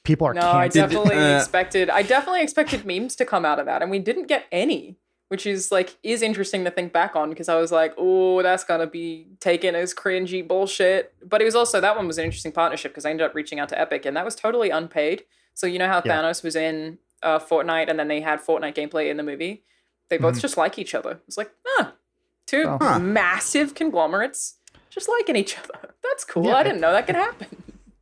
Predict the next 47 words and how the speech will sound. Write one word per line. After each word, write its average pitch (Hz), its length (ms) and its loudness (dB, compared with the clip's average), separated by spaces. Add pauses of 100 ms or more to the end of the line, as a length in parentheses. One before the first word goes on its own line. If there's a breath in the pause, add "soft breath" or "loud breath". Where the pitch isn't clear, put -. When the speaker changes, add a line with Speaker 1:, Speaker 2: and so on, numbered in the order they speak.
(100)
Speaker 1:
It's - 180 -14
like, 160 280 0
uh, 151 220 4
Elon 180 280 6
Musk 147 280 4
and, 135 220 2
uh, 127 260 4
Jeff 127 240 0
Bezos 123 360 2
going 123 200 2
out 120 160 0
to - 100 -20
dinner 120 280 0
together. 117 500 -4 (140)
Who 143 140 2
cares? - 600 -6
You 147 100 -6
know, 117 200 -2
it 127 40 -6
doesn't, 131 180 2
Speaker 2:
Yeah, 160 200 4
Speaker 1:
like, 127 100 2
Speaker 2:
books 226 180 2
Speaker 1:
you, 143 60 2
Speaker 2:
and 220 100 -2
Speaker 1:
you - 80 -4
gonna 170 180 6
Speaker 2:
cars. - 80 2
Speaker 1:
pay 185 120 6
for 180 80 0
this? 180 200 2
Speaker 2:
Doing 202 160 -4
a 196 40 -2
Speaker 1:
Yeah. 165 100 0
Speaker 2:
trade. 135 260 -4 (580)
Speaker 1:
Yeah, 240 200 0
we're 131 120 0
just - 180 -2
Speaker 2:
<laughs> - 80 2
Yeah. - 80 0
Speaker 3:
I - 40 2
have 151 80 6
a 160 40 2
question. 127 640 2 (280)
Speaker 1:
What's 113 160 -4
up? 110 160 -6 (840)
Speaker 3:
Um, 135 520 6